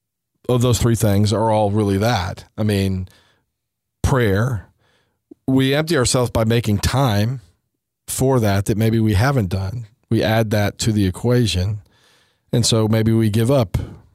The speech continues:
I don't know, a few hour, a few minutes sleep, or maybe it's a f-, a, a show that we watch or something that, that we get in, that gets in the way of that, that we're gonna let go of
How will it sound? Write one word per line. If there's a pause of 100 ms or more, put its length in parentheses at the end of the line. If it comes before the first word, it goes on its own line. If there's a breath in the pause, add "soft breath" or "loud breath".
(320)
I
don't
know, (160)
a
few
hour,
a
few
minutes
sleep, (220)
or
maybe
it's
a
f-, (360)
a, (100)
a
show
that
we
watch
or (540 soft breath)
something
that, (300)
that
we
get
in,
that
gets
in
the
way
of
that,
that
we're
gonna
let
go
of